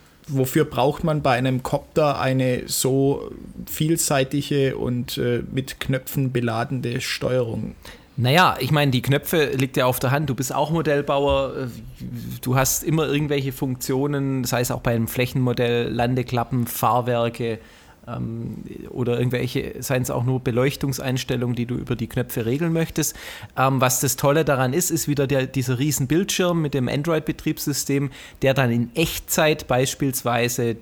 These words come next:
Speaker 2: wiederum F P V-Daten auf die Steuerung überträgt. Du kannst also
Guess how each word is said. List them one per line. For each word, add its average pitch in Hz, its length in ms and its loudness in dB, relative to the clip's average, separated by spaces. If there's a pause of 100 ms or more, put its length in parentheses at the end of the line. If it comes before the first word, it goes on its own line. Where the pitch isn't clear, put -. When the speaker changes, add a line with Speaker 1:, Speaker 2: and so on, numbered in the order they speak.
(120)
Speaker 2:
wiederum 113 560 -2
F - 220 -6
P 110 140 -4
V-Daten 127 920 2
auf 123 200 -8
die 123 100 -8
Steuerung 117 420 0
überträgt. 120 720 0 (540)
Du 131 80 -8
kannst 143 420 0
also 127 540 0